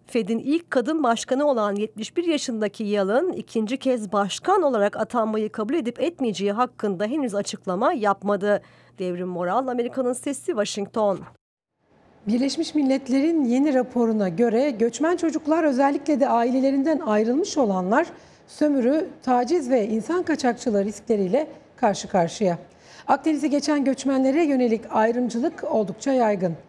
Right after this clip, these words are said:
Speaker 2: Bu durumdan en çok etkilenen de çocuklar oluyor.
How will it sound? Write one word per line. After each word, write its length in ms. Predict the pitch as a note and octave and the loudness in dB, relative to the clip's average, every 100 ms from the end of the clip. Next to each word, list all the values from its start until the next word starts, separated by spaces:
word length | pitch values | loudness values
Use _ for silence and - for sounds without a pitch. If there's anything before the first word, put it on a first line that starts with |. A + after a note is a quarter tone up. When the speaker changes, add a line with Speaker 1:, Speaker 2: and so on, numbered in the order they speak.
| - _ _ | -20 _ _
Speaker 2:
Bu 100 | A3 | -2
durumdan 420 | G#3+ G3 F3+ G3+ | 0 0 0 -2
en 160 | A#3 C4 | -2 -2
çok 220 | C4+ B3 | -2 -2
etkilenen 680 | A3+ - A3 G#3+ G3+ F#3 F3+ | -2 0 0 2 2 0 0
de 280 | B3+ C4+ D4+ | 0 0 -6
çocuklar 400 | - G#3+ F#3 F#3+ | -4 -4 0 2
oluyor. 440 | E3+ E3 E3 D#3+ | 2 2 0 -2